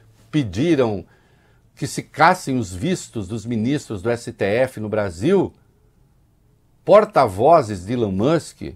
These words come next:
aqui, né, uma gente desprezível, dá a isso um peso enorme, né,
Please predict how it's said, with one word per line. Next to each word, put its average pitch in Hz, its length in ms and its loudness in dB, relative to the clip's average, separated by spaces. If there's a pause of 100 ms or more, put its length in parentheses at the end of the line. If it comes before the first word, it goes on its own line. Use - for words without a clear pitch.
aqui, 143 680 -4 (2000)
né, 135 320 -8 (360)
uma 127 120 -6
gente 143 300 -4
desprezível, 113 1400 -6 (1000)
dá 143 240 4
a 139 80 2
isso 143 340 -6
um 123 100 -6
peso 135 460 -4
enorme, 110 720 -4 (1500)
né, - 160 -16